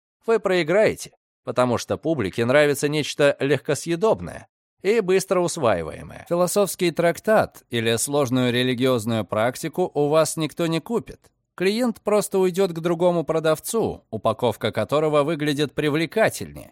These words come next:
и о которую хотя бы рук не занозишь. Религия —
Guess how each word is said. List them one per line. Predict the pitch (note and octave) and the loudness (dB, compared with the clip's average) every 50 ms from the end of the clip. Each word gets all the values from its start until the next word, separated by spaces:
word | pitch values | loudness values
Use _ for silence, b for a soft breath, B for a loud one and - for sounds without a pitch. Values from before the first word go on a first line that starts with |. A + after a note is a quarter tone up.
| _ _ _ | _ _ _
и | - G3+ | 0 0
о | G3+ F#3+ | 0 2
которую | G3 F#3+ F#3 - G#3 G3 F#3 E3 C#3+ | 2 0 0 0 0 2 2 2 2
хотя | - D#3 D3 - D3+ C#3 | 2 0 -2 0 0 0
бы | A#2+ C3+ C3 B2+ C3+ | 0 2 2 2 2
рук | E3 A3 F3+ - - | 2 0 -2 -2 -4
не | - A2 A2 | -6 -4 -4
занозишь. | G#2 A2 A#2+ B2 C#3 E3 B2+ - - - - - _ _ _ _ _ - | -2 0 0 0 0 0 0 -4 -8 -12 -16 -20 _ _ _ _ _ 0
Религия — | C#3+ D3 E3+ F3 F3+ G3 A#3+ A#3+ D3+ A#2+ A#2+ G#2+ G2 | 2 2 4 4 2 2 0 -2 0 2 4 4 4